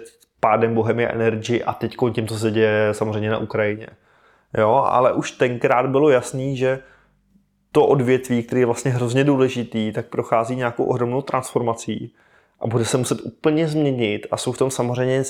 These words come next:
miliardy, stovky miliard, jako úplně nepředstavitelně jako vlastně peněz. Takže mě to třeba přišlo fascinující, jak to vlastně je,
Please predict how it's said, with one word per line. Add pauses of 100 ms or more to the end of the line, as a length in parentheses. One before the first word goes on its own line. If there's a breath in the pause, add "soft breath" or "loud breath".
miliardy,
stovky
miliard,
jako
úplně
nepředstavitelně
jako
vlastně
peněz. (420 soft breath)
Takže (100)
mě
to
třeba
přišlo
fascinující,
jak
to
vlastně
je,